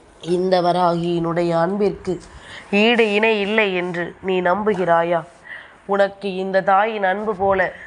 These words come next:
வேறு எதுவும் இல்லை என்று நீ உணர்கிறாயா? வராகி சொல்லச் சொல்ல உன் வாழ்க்கையில் எல்லா ஆச்சரியங்களும்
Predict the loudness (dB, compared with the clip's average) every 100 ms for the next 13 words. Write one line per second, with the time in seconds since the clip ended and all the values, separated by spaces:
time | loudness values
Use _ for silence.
0 | -6 0 0 0 0 0 0 -2 -4 -2
1 | -2 -2 -2 -4 -6 -6 -6 -2 -2 0
2 | 0 0 0 -2 -6 -12 -18 -18 -18 0
3 | 2 4 2 0 -8 -14 -10 -4 -2 -2
4 | -4 -4 -4 0 0 -2 -4 0 0 0
5 | -4 -10 -8 -6 -6 -4 0 2 4 2
6 | 0 -8 -8 -6 -6 -6 -8 -10